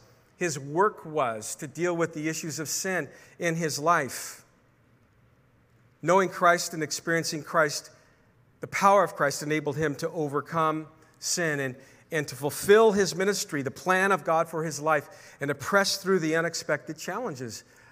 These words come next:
of his life. He wrote in such personal words, very like, y-, you don't say these things unless you really have an ongoing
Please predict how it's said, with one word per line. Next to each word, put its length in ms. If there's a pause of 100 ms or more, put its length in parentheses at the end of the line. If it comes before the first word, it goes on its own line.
of 140
his 180
life. 520 (1160)
He 80
wrote 240
in 80
such 320
personal 800 (320)
words, 800 (560)
very 240
like, 240 (280)
y-, 160
you 80
don't 220
say 440
these 320
things 580
unless 580 (260)
you 120
really 320
have 160
an 80
ongoing 960